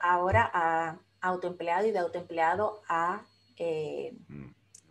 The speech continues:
Speaker 1: a
Speaker 2: sí.
Speaker 1: dueño de negocio,
Speaker 2: Ya.
Speaker 1: donde ya te posicionas como dueño de negocio, ya te ves como líder, ya no te ves como esa persona que está ahí haciéndolo todo, sino esa persona que ya dice, ¿Sabes qué? Mi negocio,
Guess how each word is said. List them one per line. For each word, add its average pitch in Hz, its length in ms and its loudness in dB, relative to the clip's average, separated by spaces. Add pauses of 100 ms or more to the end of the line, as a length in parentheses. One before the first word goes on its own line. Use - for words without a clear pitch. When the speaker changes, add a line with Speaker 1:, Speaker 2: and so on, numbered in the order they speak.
(100)
Speaker 1:
a 175 340 4
Speaker 2:
sí. 165 100 -12
Speaker 1:
dueño 175 260 0
de 175 120 0
negocio, 156 520 -4 (420)
Speaker 2:
Ya. - 160 -20
Speaker 1:
donde 202 280 4
ya 190 200 4
te 214 400 4
posicionas 202 840 -4
como 196 260 0
dueño 202 220 0
de 226 80 0
negocio, 220 340 -2
ya 190 120 -2
te 202 120 0
ves 202 180 -2
como 185 340 -4
líder, 214 480 4 (600)
ya 196 140 6
no 202 120 0
te 202 140 0
ves 202 260 2
como 185 220 -2
esa 190 200 -4
persona 185 380 -6
que - 80 -20
está 180 160 -4
ahí 180 120 0
haciéndolo 175 420 -2
todo, 175 220 -2
sino 170 200 -8
esa 190 200 -6
persona 180 360 -6
que 180 240 -6
ya 214 200 6
dice, 196 240 0
¿Sabes 170 340 -4
qué? 233 160 -2
Mi 214 140 -2
negocio, 202 760 0